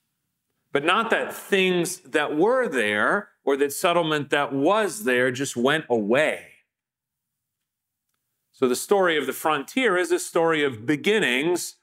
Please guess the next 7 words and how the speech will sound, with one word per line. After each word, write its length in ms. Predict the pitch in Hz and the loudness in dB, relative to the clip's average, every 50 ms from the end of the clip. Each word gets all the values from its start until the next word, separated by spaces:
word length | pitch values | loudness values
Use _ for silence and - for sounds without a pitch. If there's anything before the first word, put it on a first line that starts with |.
| _ _ _ | _ _ _
followed 460 | _ - 147 135 147 156 156 151 139 | _ 0 0 2 2 2 0 0 2
by 440 | 117 127 131 127 131 131 127 120 - _ _ _ _ _ _ _ _ _ _ - | 2 2 2 2 2 0 -2 -4 -6 _ _ _ _ _ _ _ _ _ _ -6
more 300 | 175 185 196 196 185 165 | -2 0 2 2 2 2
or 100 | 160 151 | 0 2
less 360 | 147 147 143 143 139 139 - | 2 2 0 0 -2 -4 -6
steady 280 | - - 131 123 120 117 | -2 0 0 0 0 -2
progress. 760 | 117 - - 147 135 117 92 87 78 76 - - - - | -2 0 2 2 2 2 0 -4 -6 -8 -10 -18 -20 -20